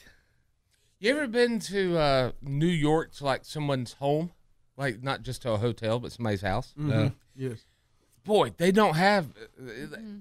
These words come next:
Speaker 1: they don't have air conditioners like we do.
Speaker 2: And they act like it don't get to be a hundred degrees every
Speaker 1: And it
Speaker 2: August in the city, but it does.
Speaker 1: Balls hot, man. Like, stupid hot.
Speaker 2: They act
Speaker 1: And
Speaker 2: like it isn't hot. Like, no, it's, it's ninety-seven. It's literally ninety-seven degrees, and everything's pavement.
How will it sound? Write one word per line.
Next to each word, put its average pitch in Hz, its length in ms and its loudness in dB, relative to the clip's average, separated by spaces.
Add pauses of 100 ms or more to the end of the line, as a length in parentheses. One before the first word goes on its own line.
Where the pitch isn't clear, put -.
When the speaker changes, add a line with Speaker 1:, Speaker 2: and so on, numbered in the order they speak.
(120)
Speaker 1:
they 139 80 -6
don't 196 180 0
have 165 320 0
air 185 200 4
conditioners 131 480 -4
like 110 180 -4
we 104 160 -6
do. 92 180 -8
Speaker 2:
And 226 140 6
they 262 80 12
act 349 160 10
like 320 220 8
it 214 100 0
don't 247 160 6
get 233 140 0
to 208 60 -6
be 220 100 2
a 196 60 6
hundred 226 200 6
degrees 196 460 4
every 190 180 4
Speaker 1:
And 180 80 6
it 190 60 10
Speaker 2:
August 185 260 4
in 180 80 -2
the 170 80 2
city, 160 320 4
but 160 140 0
it 165 100 -2
does. 170 280 6
Speaker 1:
Balls 202 420 8
hot, 123 320 0
man. 107 280 -8
Like, 120 260 -12
stupid 220 640 -8
hot. 135 340 0 (160)
Speaker 2:
They 202 80 6
act 233 60 10
Speaker 1:
And 247 80 6
Speaker 2:
like 254 160 8
it 196 80 2
isn't 233 300 8
hot. 220 260 2
Like, 226 100 2
no, 285 200 8
it's, 269 120 2
it's 247 180 -4
ninety-seven. 294 540 8
It's 254 140 -2
literally 294 320 4
ninety-seven 262 500 4
degrees, 262 320 0
and 233 80 -4
everything's 240 380 0
pavement. 233 420 -6